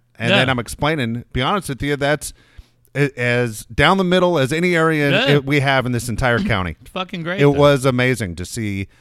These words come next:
Speaker 1: and sad. The word
Speaker 2: Yeah.
Speaker 1: is sad. Sad to see what was happening. Um, Craig Elston lives there, like you live there as well, and
Speaker 2: Mm-hmm.
Speaker 1: I'm following what Craig is doing. I, I love the fact, to point out some good,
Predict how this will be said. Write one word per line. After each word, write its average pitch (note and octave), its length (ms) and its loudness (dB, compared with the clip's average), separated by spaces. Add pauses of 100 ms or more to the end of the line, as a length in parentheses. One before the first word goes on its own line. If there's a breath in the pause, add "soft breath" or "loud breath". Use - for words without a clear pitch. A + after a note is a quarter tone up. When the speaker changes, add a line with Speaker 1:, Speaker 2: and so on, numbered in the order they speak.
(240 soft breath)
Speaker 1:
and B2+ 140 -2
sad. C#3+ 360 2 (120)
The D3 120 6
word F3 220 4
Speaker 2:
Yeah. A#3+ 120 4
Speaker 1:
is F3+ 40 0
sad. A#2 340 0
Sad C3+ 280 2
to C3+ 40 -4
see C3 160 -6
what A#2+ 160 0
was G#2+ 120 -6
happening. A#2 480 -2
Um, G2+ 160 -4
Craig D#3 280 -2
Elston C3+ 380 0
lives C3 180 -2
there, B2+ 220 0
like A2+ 180 -4
you B2+ 100 -4
live A2+ 200 -2
there A2+ 160 -2
as A2 120 -6
well, G#2+ 340 -2
and G2 100 -4
Speaker 2:
Mm-hmm. F#2 80 -4
Speaker 1:
I'm - 40 -10 (440 soft breath)
following C#3 340 4
what A2+ 160 -4
Craig A#2+ 320 -4
is A2 120 -6
doing. B2 340 -2
I, E3 200 -4
I D#3 120 -2
love F#3 360 -2
the D#3 80 -10
fact, B2 460 -6 (300)
to A2+ 80 -10
point D3+ 240 0
out A#2+ 120 -6
some G2 140 -10
good, E2+ 280 -4